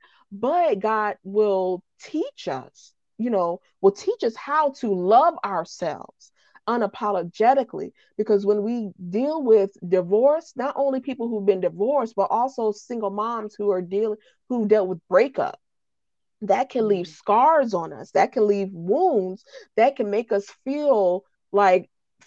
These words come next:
Speaker 1: to feel worthless. Like, how could that person just step out? They said they loved me, but they just stepped out and they just left me, like, left, left me? You know, that can
Speaker 2: Mm-hmm.
Speaker 1: really affect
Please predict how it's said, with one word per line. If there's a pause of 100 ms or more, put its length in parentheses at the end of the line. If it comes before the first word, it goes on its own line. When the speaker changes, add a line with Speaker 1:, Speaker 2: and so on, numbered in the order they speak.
Speaker 1:
to
feel
worthless. (800)
Like,
how (100)
could
that
person
just
step
out?
They
said
they
loved
me,
but
they
just
stepped
out (500)
and
they
just
left
me,
like, (120)
left,
left
me? (500)
You
know, (260)
that
can
Speaker 2:
Mm-hmm.
Speaker 1:
really
affect